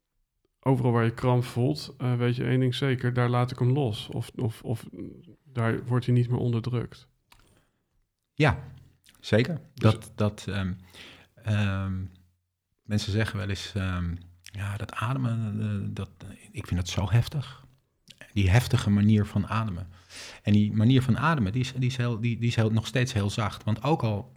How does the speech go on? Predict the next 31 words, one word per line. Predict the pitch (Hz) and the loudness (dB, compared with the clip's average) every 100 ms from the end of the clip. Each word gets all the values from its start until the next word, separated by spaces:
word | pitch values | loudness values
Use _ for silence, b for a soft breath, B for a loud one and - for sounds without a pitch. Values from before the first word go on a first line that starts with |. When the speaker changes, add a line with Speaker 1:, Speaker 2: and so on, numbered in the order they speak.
| _ | _
Speaker 2:
adem | - 165 147 | 0 2 4
je | 107 | 2
wat | 95 | 0
sneller, | - - 123 98 101 131 - _ _ - | -2 2 2 2 -2 -6 -12 _ _ -6
waarmee | 98 98 98 | 0 2 2
je | |
die | 90 90 | 0 -2
fysiologie | 104 - 95 - 110 | -4 -2 -4 -2 -2
dan | 104 92 90 | -2 -4 -6
weliswaar | - 95 - 95 - | -8 -6 -4 -6 -4
verandert, | 101 117 110 95 - B B B B B | 0 2 2 0 -8 B B B B B
daar | 110 - | 2 4
kan | 120 | 4
nog | 117 | 4
steeds | - 120 123 | 0 -2 0
een | |
hele | 110 123 | 2 2
rustige | 117 127 - 107 | 2 2 0 -4
cadans | 95 101 110 117 | -2 0 0 0
in | 95 87 | -2 -6
zitten. | 92 107 101 | -8 -10 -12
Gewoon | - 113 | -8 -6
van | - 107 | -4 -6
in, | 107 104 101 104 101 101 98 | -4 -2 -2 -2 -2 -6 -10
uit | - 101 104 104 - - | -12 -8 -8 -10 -14 -14
en, | 98 98 90 B B B - | -8 -8 -8 B B B -4
en | 110 | -2
dat | 123 | 0
kan | 123 110 | 0 2
kalm | 135 135 120 | 2 4 4
zijn. | 98 92 92 | 2 -2 -2